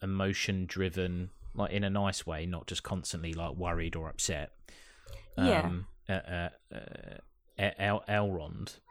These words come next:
Speaker 1: Um, uh, that's the, I mean, that's not to dig out Hugo Weaving. He's playing a very different character where the,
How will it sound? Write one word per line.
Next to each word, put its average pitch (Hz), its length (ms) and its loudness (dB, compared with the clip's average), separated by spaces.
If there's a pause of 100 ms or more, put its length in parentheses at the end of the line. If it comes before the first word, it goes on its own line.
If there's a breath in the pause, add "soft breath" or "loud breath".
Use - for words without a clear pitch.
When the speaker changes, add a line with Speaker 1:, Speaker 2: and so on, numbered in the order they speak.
Speaker 1:
Um, 92 580 2 (1500 loud breath)
uh, 57 400 -6
that's 127 220 4
the, 92 360 -2
I 95 60 0
mean, 98 160 2
that's 104 180 4
not 85 160 -2
to 92 80 -4
dig 98 200 2
out 87 180 2
Hugo 87 340 0
Weaving. 87 420 0
He's 95 180 0
playing 90 260 0
a 87 40 0
very 87 300 0
different 85 460 -4
character 87 500 0
where 82 220 -4
the, 85 120 -4